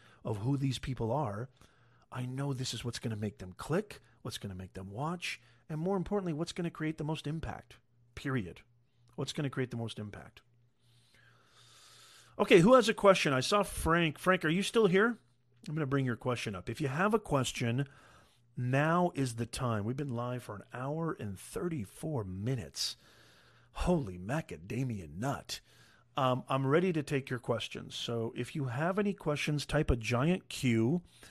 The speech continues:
like my man, uh, Frank has done here. And ask your question. I'll take a few questions.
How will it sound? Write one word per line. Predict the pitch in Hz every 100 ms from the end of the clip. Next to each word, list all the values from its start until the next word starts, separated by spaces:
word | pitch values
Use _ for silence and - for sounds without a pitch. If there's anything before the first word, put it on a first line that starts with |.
| - - - -
like | 123 131 135
my | 123
man, | 120 131 131 127 127 -
uh, | - 104 101
Frank | - - 139 147 143
has | 110
done | 98 101
here. | 107 104 180 285 _ _ _ _ _ _ _ _ _ _ - - - - _
And | 147 135 131 131 -
ask | 135 147 151 -
your | 143
question. | - 131 123 143
I'll | 123
take | - 156
a | 113
few | - 127 165
questions. | 175 123 110 - 127 208 -